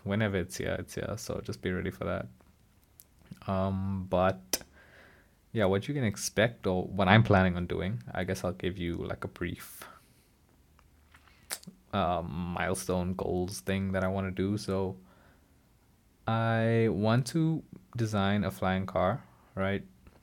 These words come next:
I want it to,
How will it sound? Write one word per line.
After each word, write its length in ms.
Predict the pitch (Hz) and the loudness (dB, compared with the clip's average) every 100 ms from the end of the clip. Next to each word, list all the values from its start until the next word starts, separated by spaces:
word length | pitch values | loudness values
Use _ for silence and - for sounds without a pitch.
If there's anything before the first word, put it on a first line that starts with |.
| _ _ _ _ _ _ _ _ _ - - - | _ _ _ _ _ _ _ _ _ -6 -4 2
I 180 | 98 | 4
want 480 | 98 98 101 110 - | 4 2 0 -2 -2
it 200 | 104 - - - | -4 -4 -10 -4
to, 440 | 104 101 104 104 | 0 2 2 -2